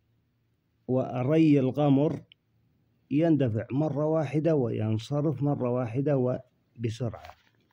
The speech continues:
لذلك الري البطيء، الري على مهل يكون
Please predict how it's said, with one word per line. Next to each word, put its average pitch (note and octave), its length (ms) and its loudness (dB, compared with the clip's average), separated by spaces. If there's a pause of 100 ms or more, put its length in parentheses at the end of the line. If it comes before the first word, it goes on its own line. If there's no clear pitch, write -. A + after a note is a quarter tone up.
(1080)
لذلك C3 680 0
الري C3 360 2
البطيء، A#2+ 600 0 (400)
الري A2+ 460 0
على G#2+ 420 -2
مهل A#2+ 360 0
يكون A#2 680 -2